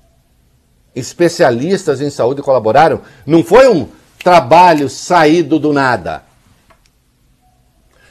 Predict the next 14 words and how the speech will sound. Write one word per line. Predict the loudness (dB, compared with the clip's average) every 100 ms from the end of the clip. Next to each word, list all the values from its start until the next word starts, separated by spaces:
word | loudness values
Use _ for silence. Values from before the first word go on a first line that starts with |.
| _ _
E | -2 4
há | 4 4 0 -4 -12 _ -16 -14 -14
seis | -12 -10 0 2 2 0 -2
meses | -2 2 2 2 -4 -6
de | -8
C | -6 -8
P | -4 -4
I, | -4 -4 -8 -14 _ _ _ _ _
seis | _ -10 -2 -2 -2 -6
meses | -6 -6 -8
de |
C | -12 -12
P | -8 -8
I, | -6 -8 -12